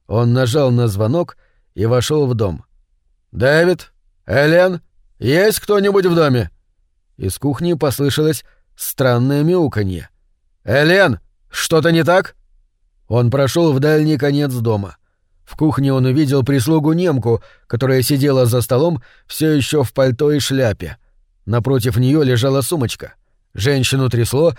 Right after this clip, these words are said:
она судорожно всхлипывала. «В чем дело?» спросил отец Джона. «Где все?» «Нечто ужасное», дрожащим голосом ответила прислуга. «Вся семья мертва». «Что?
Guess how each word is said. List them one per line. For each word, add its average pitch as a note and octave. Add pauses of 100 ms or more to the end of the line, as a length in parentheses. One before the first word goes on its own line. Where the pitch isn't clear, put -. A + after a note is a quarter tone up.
(260)
она C#3
судорожно D3
всхлипывала. A2 (640)
«В -
чем D3
дело?» C3+ (320)
спросил C3
отец B2+
Джона. A2+ (280)
«Где D#3
все?» C#3+ (840)
«Нечто D3+
ужасное», F#3 (300)
дрожащим B2
голосом C#3+
ответила C#3
прислуга. C3+ (520)
«Вся G3+
семья F#3+
мертва». F#3 (520)
«Что? F3